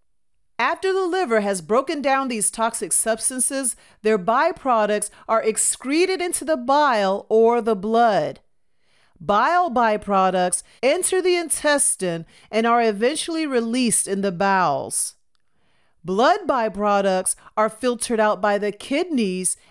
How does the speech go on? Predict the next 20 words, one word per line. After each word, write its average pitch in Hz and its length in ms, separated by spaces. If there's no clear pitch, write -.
and 208 220
released 202 580
in 190 160
the 180 100
urine. 185 720
The 208 120
liver 285 360
also 311 420
helps 233 340
your 226 100
body 214 340
get 208 240
rid 208 260
of 180 200
bilirubin, 190 760
a 196 140
substance 226 640
found 202 300
in 190 180
bile. 185 640